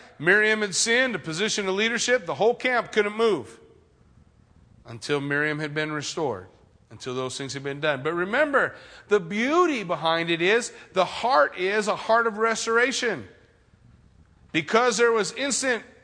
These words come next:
repentance, because, uh, immediately Aaron f-, goes to the Lord and, and intercedes and Moses prays. Isn't that supposed to be our heart when restoring a brother?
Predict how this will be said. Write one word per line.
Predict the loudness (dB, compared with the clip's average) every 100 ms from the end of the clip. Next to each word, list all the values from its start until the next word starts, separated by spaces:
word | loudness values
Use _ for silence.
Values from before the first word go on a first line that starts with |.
| -2
repentance, | 0 2 2 2 -2 -4 -4
because, | -6 -2 2 2 0 -6 -14 -20 0
uh, | 2 2
immediately | 0 0 2 4 4 4 4 4
Aaron | 4 4 2 0 -8 -14 -20
f-, | -20 -4
goes | 0 2 2 0
to | -2
the | 2
Lord | 2 4 2 0
and, | -2 -2
and | -2 -2 -2
intercedes | -2 0 0 -2 -2 -2 -2 -2
and | 0 2
Moses | 2 2 -2 -8 -12 -20 _
prays. | 2 2 2 0 -2 -8 -16 -16 -8
Isn't | -4 -2 -2 2
that | 2 2
supposed | 0 -2 -2
to | -2
be | 2
our | 2
heart | 2 0 0
when | -2
restoring | -4 -6 -2 -2 -2
a |
brother? | 0 2 0